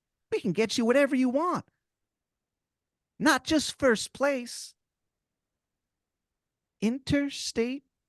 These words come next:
champion. He's like, Think we can't make that happen? We can do whatever we want. Smiles. His grin goes, like, off of the fucking, the tooth, you know, like a cartoon.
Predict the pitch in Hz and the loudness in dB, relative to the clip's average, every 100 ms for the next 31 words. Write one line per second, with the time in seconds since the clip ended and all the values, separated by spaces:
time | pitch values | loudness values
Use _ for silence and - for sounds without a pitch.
0 | _ - - 220 185 - - _ _ _ | _ -8 -4 -4 -6 -10 -12 _ _ _
1 | _ _ _ _ _ _ _ _ _ _ | _ _ _ _ _ _ _ _ _ _
2 | _ _ _ _ _ _ _ _ _ _ | _ _ _ _ _ _ _ _ _ _
3 | - 120 123 240 - 190 151 147 196 - | -10 -8 -4 -4 -4 -6 -6 -4 -4 -2
4 | 175 147 233 285 427 370 - - 147 175 | -2 0 -2 -4 -10 -10 -8 -4 0 2
5 | 269 403 381 480 453 605 719 - - _ | 0 -2 -4 -4 0 -2 -2 -12 -14 _
6 | _ _ _ _ _ _ _ _ _ _ | _ _ _ _ _ _ _ _ _ _
7 | _ _ _ _ _ _ - - 90 101 | _ _ _ _ _ _ -12 -8 -6 -4
8 | 101 113 - - 143 127 107 135 147 160 | -4 -6 -12 -2 0 0 0 0 0 0
9 | 131 127 127 117 107 - 113 113 117 120 | 0 0 0 -2 -4 -6 -2 -2 -2 -4
10 | 107 - 107 104 92 92 - _ _ _ | -4 -2 -2 -2 -6 -8 -12 _ _ _
11 | _ _ _ _ _ _ _ _ _ _ | _ _ _ _ _ _ _ _ _ _
12 | _ _ - - 101 117 110 104 90 87 | _ _ -14 -6 -6 -2 -2 -2 -4 -4
13 | 98 95 101 120 | -6 -4 -6 -8